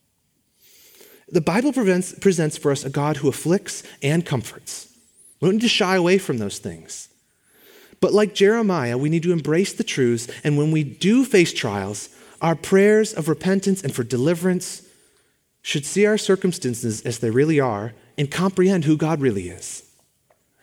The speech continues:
Like Jeremiah, we too must take care that our own exile, in it, we come to examine ourselves and repent of any sin we, we find. We're to come to God with complete honesty, reflecting on our grievous circumstances,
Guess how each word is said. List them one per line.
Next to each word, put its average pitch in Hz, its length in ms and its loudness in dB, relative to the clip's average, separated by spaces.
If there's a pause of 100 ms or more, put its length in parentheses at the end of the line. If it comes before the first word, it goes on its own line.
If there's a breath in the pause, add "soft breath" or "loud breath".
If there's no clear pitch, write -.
(120)
Like 185 160 2
Jeremiah, 226 480 2
we 220 220 0
too 240 280 0
must 170 240 -2
take 208 200 -2
care 202 240 2
that 165 100 0
our 156 180 0
own 226 300 0
exile, 147 540 -4 (1080 loud breath)
in 247 200 2
it, 156 180 2
we 180 100 4
come 220 280 0
to 240 80 4
examine 196 520 2
ourselves 135 460 0
and 165 80 2
repent 180 380 0
of 151 100 2
any 196 140 4
sin 165 500 0
we, 139 320 -4
we 143 100 -2
find. 135 460 -4 (1080 soft breath)
We're 202 140 8
to 202 60 -8
come 247 240 0
to 247 60 0
God 175 220 2
with 156 140 -2
complete 214 440 -2
honesty, 117 500 -6 (220 loud breath)
reflecting 190 460 -2
on 160 140 0
our 131 60 2
grievous 185 440 0
circumstances, 110 840 -6